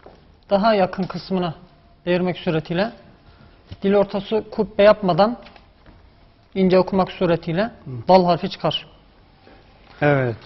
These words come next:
Speaker 1: Dal harfinin, e, sıfatlarına baktığımız zaman cehri, aşikar oku zikredilir. Şiddetlidir, müstefil incedir,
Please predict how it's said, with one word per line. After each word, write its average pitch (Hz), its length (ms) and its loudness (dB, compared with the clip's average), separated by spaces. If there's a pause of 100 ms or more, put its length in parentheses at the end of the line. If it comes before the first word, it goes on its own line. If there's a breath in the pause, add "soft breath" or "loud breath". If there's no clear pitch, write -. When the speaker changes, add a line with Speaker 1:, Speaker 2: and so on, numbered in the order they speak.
(1400 loud breath)
Speaker 1:
Dal 214 140 8
harfinin, 214 400 4
e, 180 500 -10
sıfatlarına 208 540 6
baktığımız 196 380 4
zaman 180 280 4
cehri, 175 400 4
aşikar 185 460 6
oku 175 220 2
zikredilir. 156 600 -2 (600)
Şiddetlidir, 196 840 0 (340)
müstefil 190 460 0
incedir, 185 540 2